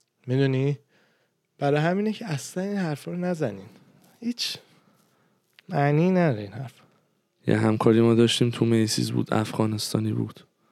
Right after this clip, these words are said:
Speaker 2: توضیح می‌داد یه ذره
Speaker 1: آه.
Speaker 2: به من تو قسمت میکاپ و
Speaker 1: بله،
Speaker 2: ایناش
Speaker 1: بله.
Speaker 2: بود. آره. واقعاً چیز خوبی نداره.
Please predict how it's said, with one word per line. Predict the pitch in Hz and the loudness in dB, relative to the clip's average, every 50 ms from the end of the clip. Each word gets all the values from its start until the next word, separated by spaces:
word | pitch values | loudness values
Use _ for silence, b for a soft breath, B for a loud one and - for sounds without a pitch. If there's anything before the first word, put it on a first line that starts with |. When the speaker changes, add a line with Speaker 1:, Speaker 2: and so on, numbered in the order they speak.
| _ _ _ _ _ _ _ _ - | _ _ _ _ _ _ _ _ -2
Speaker 2:
توضیح | - - 117 117 110 107 113 110 | 4 6 6 6 6 6 4 4
می‌داد | 110 110 107 107 110 110 113 | 2 2 2 2 2 2 2
یه | 107 | 2
ذره | 107 107 110 107 | 4 4 4 4
Speaker 1:
آه. | 107 107 | 4 4
Speaker 2:
به | 104 107 | 2 2
من | 107 104 | 0 -2
تو | 104 - | -2 0
قسمت | 110 113 110 - - 113 - - | 2 2 2 2 2 0 2 2
میکاپ | 120 117 113 113 107 - 107 107 110 | 2 2 2 2 2 0 0 0 2
و | 143 | 4
Speaker 1:
بله، | 139 143 | 4 6
Speaker 2:
ایناش | 139 139 135 127 127 123 | 6 4 4 4 2 2
Speaker 1:
بله. | 120 | 0
Speaker 2:
بود. | 113 117 - | -2 -4 -2
آره. | - 113 113 113 107 107 110 _ b b b b b b b b b b b b b b b _ _ _ _ _ _ - | -2 -2 0 2 0 0 -2 _ b b b b b b b b b b b b b b b _ _ _ _ _ _ 2
واقعاً | - 113 120 113 123 131 143 156 | 4 4 6 6 6 4 4 4
چیز | - - 151 151 | 2 2 2 2
خوبی | 151 - 165 160 160 156 | 2 4 4 4 6 6
نداره. | 156 156 156 143 117 113 127 135 | 6 6 6 4 2 0 -2 -8